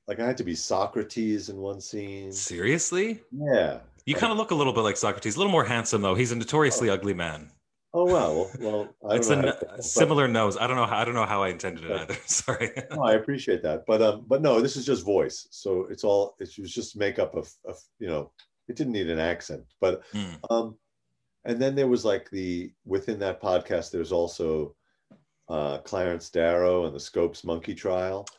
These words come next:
Speaker 2: Wow.
Speaker 1: So, and, and some of these people, and some, some poets from a hundred years ago,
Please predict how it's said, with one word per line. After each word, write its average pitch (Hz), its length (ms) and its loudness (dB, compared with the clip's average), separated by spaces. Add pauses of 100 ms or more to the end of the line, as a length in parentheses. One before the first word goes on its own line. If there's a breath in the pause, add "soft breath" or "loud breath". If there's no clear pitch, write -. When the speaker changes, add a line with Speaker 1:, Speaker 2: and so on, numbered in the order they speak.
(120)
Speaker 2:
Wow. 92 680 -2 (400)
Speaker 1:
So, 113 80 -2
and, 120 120 -4
and 120 180 -2
some 196 260 2
of 233 60 2
these 143 180 0
people, 98 480 -4
and 131 160 -4
some, 151 320 -4
some 143 220 -2
poets 170 440 6
from 104 220 -4
a 98 60 -4
hundred 110 260 -4
years 123 180 0
ago, 92 220 0